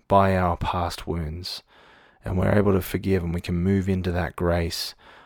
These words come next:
of, of stewarding the present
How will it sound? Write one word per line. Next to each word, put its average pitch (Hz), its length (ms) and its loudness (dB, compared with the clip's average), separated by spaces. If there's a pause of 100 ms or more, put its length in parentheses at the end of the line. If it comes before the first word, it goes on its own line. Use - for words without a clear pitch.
(240)
of, 90 480 0
of 90 440 -4
stewarding 107 600 2
the 90 80 -2
present - 800 -2